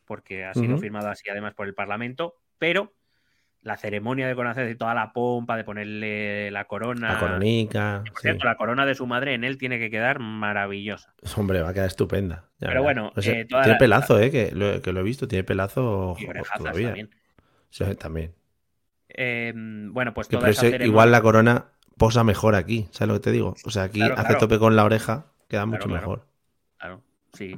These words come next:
Speaker 1: y, y se le salen así un poco pa' afuera, a lo mejor.
Speaker 2: <laughs> Ojalá,
Speaker 1: Bueno.
Speaker 2: joder.
Speaker 1: Que te iba a decir que esa ceremonia,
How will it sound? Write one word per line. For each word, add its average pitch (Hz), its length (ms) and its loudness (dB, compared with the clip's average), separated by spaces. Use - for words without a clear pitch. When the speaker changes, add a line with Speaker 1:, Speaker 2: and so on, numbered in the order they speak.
Speaker 1:
y, - 180 -12
y 107 40 -10
se 104 160 -12
le 98 100 -12
salen 104 220 -10
así 101 120 -14
un 98 60 -14
poco 98 180 -10
pa' 95 100 -10
afuera, 95 240 -10
a - 20 -8
lo 90 60 -8
mejor. 120 160 0
Speaker 2:
<laughs> 113 60 -4
Ojalá, 82 320 0
Speaker 1:
Bueno. 101 180 -8
Speaker 2:
joder. 80 320 -6
Speaker 1:
Que 139 100 -6
te 135 60 -2
iba 143 60 4
a 139 40 6
decir 156 180 -2
que 131 80 0
esa 143 140 -2
ceremonia, 151 640 0